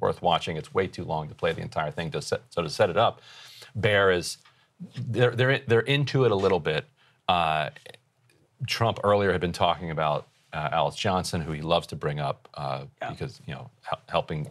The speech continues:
Speaker 1: uh, get, get her freed. She was facing a fifty-year sentence for drug dealing.
Speaker 2: Kim Kardashian, Jared Kushner, Ivanka Trump all team up, get the
Speaker 1: The
Speaker 2: First Step Act
Speaker 1: First Step
Speaker 2: passed.
Speaker 1: Act. And
Speaker 2: Yeah.
Speaker 1: so it's this weird exchange between Bear and Trump where Bear is pointing out to him that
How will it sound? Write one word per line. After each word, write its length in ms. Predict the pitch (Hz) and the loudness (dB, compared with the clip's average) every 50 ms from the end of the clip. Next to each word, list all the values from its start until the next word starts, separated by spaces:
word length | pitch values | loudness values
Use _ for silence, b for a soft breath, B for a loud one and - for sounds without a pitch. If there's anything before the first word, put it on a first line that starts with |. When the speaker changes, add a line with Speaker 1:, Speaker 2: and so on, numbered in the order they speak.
| - - | -10 -8
Speaker 1:
uh, 180 | - 76 67 76 | -6 -4 -4 -4
get, 340 | - - 85 76 - - _ - | -2 -2 -2 -2 -2 -6 _ -4
get 140 | - 80 | -4 -2
her 180 | 76 87 87 78 | -2 0 -2 -2
freed. 340 | - - 92 87 82 76 - | -2 -4 -4 -4 -4 -4 -4
She 80 | - | -6
was 100 | 82 78 | -8 -8
facing 300 | - - 76 76 - 80 | -4 -4 -4 -4 -4 -8
a 40 | 73 - | -10 -8
fifty-year 440 | - 87 - - 82 78 76 76 - | -6 -8 -8 -6 -8 -8 -8 -8 -8
sentence 360 | - - 71 - - - - | -8 -10 -10 -10 -12 -14 -14
for 120 | - - | -14 -12
drug 220 | - - 104 98 98 | -6 -2 -2 -2 0
dealing. 360 | 92 92 90 85 82 78 - | -2 -2 0 -2 -2 -4 -6
Speaker 2:
Kim 180 | - - 220 202 | -4 -4 -2 -2
Kardashian, 680 | - 214 202 180 165 165 170 - - 185 175 165 160 170 | -2 -2 0 0 0 0 -2 -2 -2 -2 -2 -2 -2 -4
Jared 240 | 160 165 170 160 160 | -4 -2 -4 -4 -4
Kushner, 400 | - 180 165 - - 156 147 156 | -6 -8 -6 -6 -6 -8 -8 -8
Ivanka 300 | 170 135 147 - - - | -8 -10 -10 -10 -10 -10
Trump 320 | - - 156 135 - - | -10 -8 -8 -8 -8 -8
all 120 | - 165 165 | -8 -8 -8
team 280 | - - 160 139 139 | -8 -10 -10 -10 -10
up, 220 | 113 113 113 110 - 160 147 - | -8 -8 -10 -10 -12 -14 -16 -10
get 100 | - 175 | -8 -8
the 40 | 156 | -6
Speaker 1:
The 60 | 165 - | -6 -4
Speaker 2:
First 200 | - 170 - - | -4 -4 -4 -4
Step 200 | - - - - | -6 -6 -8 -6
Act 100 | 110 110 | -6 -8
Speaker 1:
First 120 | 87 - | -6 -6
Step 260 | - - 95 85 - 95 | -4 -2 -2 -2 0 0
Speaker 2:
passed. 20 | |
Speaker 1:
Act. 240 | 87 80 76 - - | 0 0 -2 -4 -6
And 100 | - 101 | -8 -2
Speaker 2:
Yeah. 60 | - | 2
Speaker 1:
so 200 | - 117 101 - B B B B B B 101 - - - - - - - - 113 - | 2 2 2 0 B B B B B B -16 -16 -18 -20 -16 -14 -12 -10 -8 -4 -2
it's 200 | 120 113 - - | -2 -2 -2 0
this 200 | 131 - - - | -2 -2 0 0
weird 300 | 113 127 139 156 156 135 | 0 2 4 4 2 2
exchange 440 | - - - - 113 107 104 101 - | 0 -4 -4 -2 0 0 0 0 -2
between 300 | 95 - - 98 90 82 | -4 -4 -4 -2 0 2
Bear 120 | 92 87 | 2 0
and 100 | 87 85 | 0 0
Trump 240 | - 131 120 - - | 0 0 0 0 2
where 260 | 98 92 87 78 - - _ - | 2 2 2 0 -2 -8 _ -4
Bear 260 | 107 98 92 92 90 | 0 2 4 4 4
is 80 | 85 - | 2 0
pointing 300 | - - - 87 87 87 | -2 0 0 2 2 2
out 160 | 85 82 - | 2 0 0
to 80 | 85 | -2
him 180 | 82 82 82 80 | -4 -2 -2 -2
that 200 | 80 78 76 | -2 -2 -4